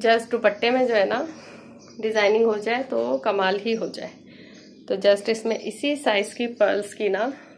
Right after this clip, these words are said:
दूर दूर पे जो होती है ना धागे वाली पीको, और फिर दूर दूर पे पर्ल्स लगी होंगी, तो बड़ा खूबसूरत सा ड्रेस कंप्लीट हो जाएगा। कैसा लगा ड्रेस आपको, आपने मुझे लाजमी बताना है।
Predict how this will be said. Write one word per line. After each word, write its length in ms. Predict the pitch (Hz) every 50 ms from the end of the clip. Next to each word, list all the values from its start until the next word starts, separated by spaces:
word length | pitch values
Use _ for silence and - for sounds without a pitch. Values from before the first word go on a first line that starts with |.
| - _ _ _ _
दूर 240 | 220 208 214 202 196
दूर 260 | 196 202 208 196 190 -
पे 120 | 202 196
जो 140 | 190 202 202
होती 200 | 190 175 - 196
है 100 | 208 226
ना 100 | 269 359 349
धागे 300 | 254 214 190 185 180 196
वाली 220 | 196 196 196 208
पीको, 320 | 202 202 202 190 196 - 247
और 320 | 285 349 311 240 196 196 -
फिर 120 | 214 202
दूर 240 | 196 202 202 208 196
दूर 180 | 196 202 202 196
पे 160 | 196 - 220
पर्ल्स 400 | 220 - 175 170 180 180 - -
लगी 200 | 185 175 170 175
होंगी, 280 | - - - - - 208 - - - - - - - - - - - - -
तो 60 | -
बड़ा 320 | 196 208 226 247 254 269 269
खूबसूरत 680 | 262 - - - - 214 202 - - 220 208 214 214 214
सा 200 | - - 240 269 349 311 - - - - - -
ड्रेस 260 | - 185 190 202 202 -
कंप्लीट 500 | - 190 185 185 - 202 196 196 202 202
हो 60 | 185
जाएगा। 400 | 185 - - - - - - - - - - - - - - - - 466 - - - - _ _ _ _ - - - - - - - - -
कैसा 260 | 226 226 233 233 254
लगा 260 | 247 247 233 247 247
ड्रेस 340 | 240 233 190 185 196 202 -
आपको, 300 | 220 214 208 - - 247
आपने 260 | 247 226 - - 220
मुझे 240 | 214 214 208 208 220
लाजमी 520 | 208 185 170 170 175 185 190 240 240 254 254
बताना 420 | 233 214 208 - 180 175 180 196
है। 220 | 220 208 220 247